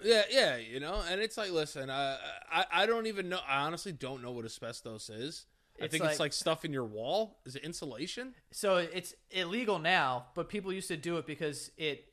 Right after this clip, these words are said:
Speaker 2: needs to be an insane, uh, temperature in order to burn or in, uh, to, like, melt or whatever. So it would, like, help insulate the foundation of houses. But
Speaker 1: Well,
Speaker 2: it's
Speaker 1: but how do people get sick from it? They eat it?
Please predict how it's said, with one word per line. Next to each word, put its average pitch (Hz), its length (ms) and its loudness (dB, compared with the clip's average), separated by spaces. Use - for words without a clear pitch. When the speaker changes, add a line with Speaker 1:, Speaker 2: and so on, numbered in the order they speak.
Speaker 2:
needs 170 220 -6
to 180 80 -8
be 170 140 -4
an 156 100 -6
insane, 175 880 -4
uh, 139 500 2
temperature 156 540 -6
in 139 60 -8
order 143 200 -4
to 131 140 -10
burn 151 420 -2
or 147 120 -6
in, 160 160 -6
uh, 165 80 -6
to, 160 160 -6
like, 131 200 -4
melt 139 300 -2
or - 20 0
whatever. 180 220 -2
So 180 140 -4
it 156 80 0
would, 160 100 -6
like, 151 180 -4
help 160 320 -6
insulate 147 500 -8
the 170 80 -8
foundation 151 540 -6
of 127 80 -10
houses. 139 460 -2
But 147 260 2
Speaker 1:
Well, 180 200 0
Speaker 2:
it's 208 100 10
Speaker 1:
but 196 140 6
how 240 100 8
do 262 100 4
people 240 240 -2
get 220 160 -2
sick - 240 -2
from 180 160 -6
it? 139 80 -4
They 131 120 -2
eat 160 200 -2
it? 339 140 -2